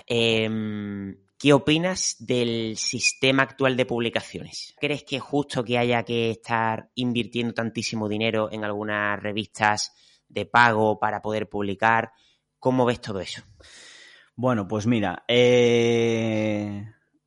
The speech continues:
Speaker 2: me gusta porque, claro, me estás, me estás hablando de lo que a mí me gusta hablarle a la gente para que sepa de qué va esto, ¿no? Entonces, el,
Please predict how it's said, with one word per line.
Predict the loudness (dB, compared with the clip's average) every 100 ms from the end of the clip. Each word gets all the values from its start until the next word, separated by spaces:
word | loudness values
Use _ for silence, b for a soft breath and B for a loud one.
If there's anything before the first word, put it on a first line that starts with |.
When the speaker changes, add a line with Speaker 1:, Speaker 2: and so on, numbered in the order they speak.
| _ _ _
Speaker 2:
me | -8 -6 0 2
gusta | 2 0 0 0
porque, | 0 -2 -2
claro, | -2 -2
me | -2
estás, | -4 -4 -4 -8 -12
me | -6
estás | -4 -2 0
hablando | 4 4 4
de | 2
lo | 4
que | 4
a |
mí | 4
me | 4
gusta | 2 0 4 4
hablarle | 8 6 4 -2 0
a | 2
la | 4 4
gente | 2 -2 -2
para | 0 2 4
que | 2
sepa | 2 0
de | 0
qué | 0
va | 4 2
esto, | 2 -6
¿no? | -6
Entonces, | -4 -2 -2 -2 -6 -8 B B -16 -16 B 0
el, | 0